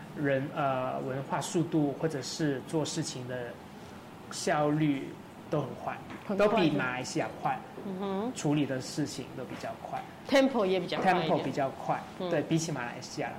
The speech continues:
Speaker 1: 马来西亚会慢一点点。然后，呃，可能不习惯的话，就是说在，呃，呃，可能在沟通文化讲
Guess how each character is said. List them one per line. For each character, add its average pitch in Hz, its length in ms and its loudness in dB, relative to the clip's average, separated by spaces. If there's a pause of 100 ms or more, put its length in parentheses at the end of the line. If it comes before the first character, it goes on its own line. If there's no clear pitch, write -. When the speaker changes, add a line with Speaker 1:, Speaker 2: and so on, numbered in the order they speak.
Speaker 1:
马 143 100 -4
来 135 80 -2
西 143 100 -2
亚 135 60 2
会 135 80 0
慢 139 200 -2
一 123 60 -8
点 127 260 -10 (160)
点。 - 80 -12 (520)
然 151 140 2
后， 175 420 6
呃， 135 240 0
可 139 60 -2
能 135 120 0
不 185 120 2
习 170 220 0
惯 147 220 2
的 131 100 -2
话， 143 120 0
就 139 120 -2
是 139 180 -2
说 131 220 0
在， 139 280 0 (380)
呃， 120 380 0 (1700)
呃， 135 360 2 (160)
可 185 140 2
能 151 100 6
在 208 140 8
沟 170 240 6
通 165 260 4
文 139 200 2
化 147 280 0 (420)
讲 - 140 -2